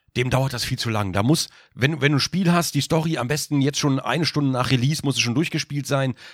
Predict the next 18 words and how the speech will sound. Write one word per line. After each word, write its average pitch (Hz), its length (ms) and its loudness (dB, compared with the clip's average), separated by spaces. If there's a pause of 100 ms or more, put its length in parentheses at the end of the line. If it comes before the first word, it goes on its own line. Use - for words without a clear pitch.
damit 127 180 -4
man 120 100 -4
die 107 40 -2
Story 135 280 0
kurz 123 200 -2
anguckt, 139 340 -2
alles 113 200 -4
klar, 120 220 -2
das 113 120 -6
muss 117 140 -4
dann 107 120 -2
weg, 139 140 -4
dann 104 140 -8
kommt 117 140 -10
gleich 107 160 -8
das 101 140 -6
nächste. 127 440 0 (380)
Ähm, 110 540 0